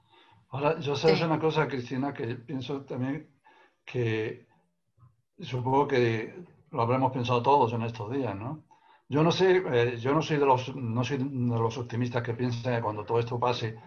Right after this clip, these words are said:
Speaker 1: vamos a ser mejores y to-, la sociedad va a ser más buena y nos vamos a dar cuenta de cómo están las cosas, y etcétera, etcétera, porque,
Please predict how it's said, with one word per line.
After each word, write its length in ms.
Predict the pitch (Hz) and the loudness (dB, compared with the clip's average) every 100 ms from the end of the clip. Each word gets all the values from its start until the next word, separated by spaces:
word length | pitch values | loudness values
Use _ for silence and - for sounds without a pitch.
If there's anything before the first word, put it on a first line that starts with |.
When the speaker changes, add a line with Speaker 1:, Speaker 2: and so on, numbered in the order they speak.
| - _ _ - | -20 _ _ -4
Speaker 1:
vamos 260 | 120 117 | 0 0
a 20 | |
ser 140 | 113 113 | -2 -4
mejores 640 | 104 - 120 120 107 - | -4 2 2 2 -2 -8
y 160 | 101 101 | -14 -16
to-, 160 | - 127 | -16 -16
la 200 | 110 107 | -12 -12
sociedad 320 | 104 107 110 | -12 -12 -8
va 60 | 117 | -8
a 40 | |
ser 140 | 117 | -8
más 200 | 110 101 | -10 -8
buena 300 | 98 135 117 | -8 -8 -10
y 40 | 104 | -10
nos 100 | 104 | -6
vamos 220 | 113 113 | -6 -6
a 60 | 107 | -10
dar 100 | 104 | -12
cuenta 220 | 113 110 | -14 -14
de 60 | 107 | -14
cómo 140 | 110 | -14
están 200 | - 107 | -14 -14
las 120 | 101 | -14
cosas, 420 | - 131 120 - | -14 -14 -14 -16
y 40 | 101 | -18
etcétera, 360 | 92 104 110 107 | -18 -20 -20 -20
etcétera, 320 | 131 127 143 | -20 -14 -14
porque, 320 | 127 110 107 | -14 -14 -14